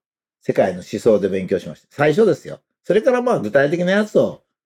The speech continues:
今度は個別のね、トルストイ勉強するのはトルストイ勉強したり、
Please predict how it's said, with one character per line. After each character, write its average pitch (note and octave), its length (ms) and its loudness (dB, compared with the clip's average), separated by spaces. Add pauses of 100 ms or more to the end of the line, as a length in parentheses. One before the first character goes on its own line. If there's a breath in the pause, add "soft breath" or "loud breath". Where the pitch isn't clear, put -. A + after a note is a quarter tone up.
(340)
今 G#3+ 160 0
度 F#3+ 80 4
は A2+ 240 -2
個 - 120 0
別 D3 220 2
の D3 140 0
ね、 F3+ 140 0
ト C3 120 2
ル C3+ 80 2
ス - 80 -6
ト D3 140 4
イ B2 40 2
勉 A2 180 0
強 A#2+ 120 2
す - 80 -4
る G#2+ 80 -8
の G#2 60 -4
は - 60 -8
ト G#2 100 -2
ル A2 80 -2
ス - 60 -12
ト B2 120 2
イ - 20 2
勉 G2 180 -2
強 G#2+ 100 0
し - 80 -6
た B2+ 100 4
り、 G2 260 0